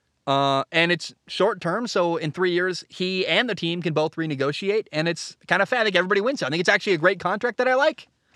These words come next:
Well done, Steelers. Now, I wanna say this real quick. I, I, I keep hearing a-, and people commenting to me and telling me,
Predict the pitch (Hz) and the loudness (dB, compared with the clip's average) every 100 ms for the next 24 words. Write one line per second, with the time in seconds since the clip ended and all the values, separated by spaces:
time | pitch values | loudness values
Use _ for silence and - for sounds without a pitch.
0 | - 180 240 277 277 - 285 359 220 131 | 0 2 4 4 2 -2 -4 0 -2 -4
1 | - _ _ _ _ _ _ _ _ _ | -14 _ _ _ _ _ _ _ _ _
2 | _ _ _ _ 196 220 196 _ _ _ | _ _ _ _ 2 2 2 _ _ _
3 | _ _ _ 247 440 494 - 285 240 214 | _ _ _ 2 2 2 2 0 0 0
4 | 202 - - _ - - - - _ _ | 0 -4 -20 _ -20 -20 -20 -20 _ _
5 | - 208 320 427 202 - - 208 247 214 | -2 4 4 2 -4 -18 0 0 2 0
6 | - 392 - - 269 262 214 170 147 - | 0 -2 -4 -6 -2 2 2 0 -4 -8
7 | - - 156 160 156 - 233 208 - 202 | -8 -4 0 0 0 -2 -2 -2 0 0
8 | 196 190 196 180 180 175 147 175 180 151 | 2 0 -2 -2 -2 -2 0 0 0 -2